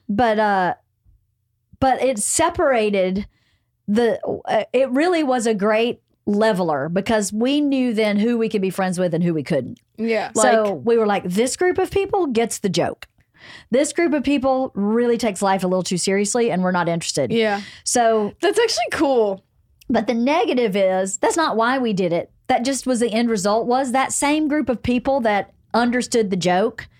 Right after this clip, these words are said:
Speaker 1: are still our friends
Speaker 2: Yeah.
Speaker 1: today, which is really cool.
Speaker 2: Oh, I wish I was there.
Speaker 1: It was so insane. It was so fun and funny. And I got the biggest kick out of it. And I could not believe the last number that called. I was like, "Oh my God, that's me." <laughs>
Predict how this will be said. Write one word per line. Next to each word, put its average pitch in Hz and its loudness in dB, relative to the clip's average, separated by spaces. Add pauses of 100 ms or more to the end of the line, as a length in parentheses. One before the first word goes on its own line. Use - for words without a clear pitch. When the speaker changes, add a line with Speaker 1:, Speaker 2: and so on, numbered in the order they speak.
(400)
Speaker 1:
are 226 2
still 294 0
our 196 0
friends - -4
Speaker 2:
Yeah. 226 2
Speaker 1:
today, 202 0 (220)
which 202 -2
is 190 -2
really 180 0
cool. - -4 (140)
Speaker 2:
Oh, 302 0
I 302 0
wish 285 0
I 453 6
was 339 0
there. 226 2
Speaker 1:
It 285 4
was 285 0
so 294 0
insane. 226 0
It 247 0
was 233 -2
so 254 0
fun 208 -2
and 190 -4
funny. 208 -2 (320)
And 240 0
I 240 0
got 269 0
the 220 -2
biggest 220 0
kick 226 -4
out 214 2
of 226 0
it. 247 0
And 220 0
I 208 -2
could 240 -4
not 254 0
believe 220 0
the 196 -2
last 185 -2
number 165 0
that 170 -2
called. 165 0
I 175 2
was 170 -2
like, 202 -2
"Oh - 4
my 622 2
God, 262 -2
that's 330 0
me." 539 0 (260)
<laughs> 427 2